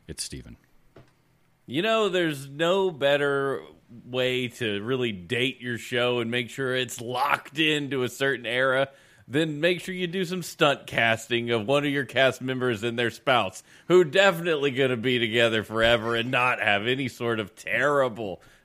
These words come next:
Speaker 2: terrible public knockdown, drag-out divorce proceeding to taint the entire history of an episode of your wonderful show. Oh, man, definitely get everybody together.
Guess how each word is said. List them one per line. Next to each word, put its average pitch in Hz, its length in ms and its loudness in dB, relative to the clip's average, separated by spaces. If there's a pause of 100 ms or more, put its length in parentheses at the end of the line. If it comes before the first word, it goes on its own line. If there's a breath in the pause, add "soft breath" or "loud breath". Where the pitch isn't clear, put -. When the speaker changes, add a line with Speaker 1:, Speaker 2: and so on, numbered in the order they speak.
Speaker 2:
terrible 139 640 4
public 123 640 0
knockdown, 127 680 2
drag-out 117 840 2
divorce 113 640 -6 (320 soft breath)
proceeding 131 640 -2
to 110 60 -4
taint 131 380 -4
the 127 160 -4
entire 120 400 2
history 127 400 -2
of 107 140 -4
an 110 80 -6
episode 120 500 -6
of 107 100 -10
your 120 160 -6
wonderful 117 440 -6
show. 131 340 -4 (340 loud breath)
Oh, 175 380 8
man, 131 540 2
definitely 156 400 0
get 123 160 0
everybody 101 520 0
together. 87 380 -8